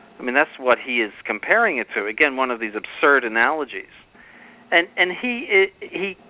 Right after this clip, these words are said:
is profiting from, from this. This is, he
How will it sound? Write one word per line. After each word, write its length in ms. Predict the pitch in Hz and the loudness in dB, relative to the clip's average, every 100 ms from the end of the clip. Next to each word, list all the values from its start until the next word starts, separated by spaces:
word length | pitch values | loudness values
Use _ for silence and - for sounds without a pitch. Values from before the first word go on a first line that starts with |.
| - | -4
is 120 | 196 - | -4 -4
profiting 720 | - 226 233 - 170 127 110 107 | 0 4 4 2 0 0 -2 -8
from, 300 | - 127 117 117 | -2 -2 -2 -8
from 180 | 117 113 | -6 -4
this. 140 | 101 - | -8 -8
This 280 | 156 170 175 | -6 -4 -4
is, 140 | 196 170 - - - - - | -4 -6 -10 -20 -18 -18 -18
he 100 | - | -2